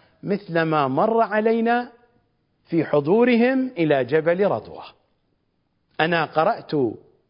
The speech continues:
حديث جبل رضوى لأجل أن يكون مقدمة لفهم هذا الحديث.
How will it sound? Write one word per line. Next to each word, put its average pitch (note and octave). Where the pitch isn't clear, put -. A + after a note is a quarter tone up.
حديث D#3+
جبل A3+
رضوى A3
لأجل F3+
أن D#3
يكون F3
مقدمة G#3+
لفهم F#3
هذا D#3
الحديث. -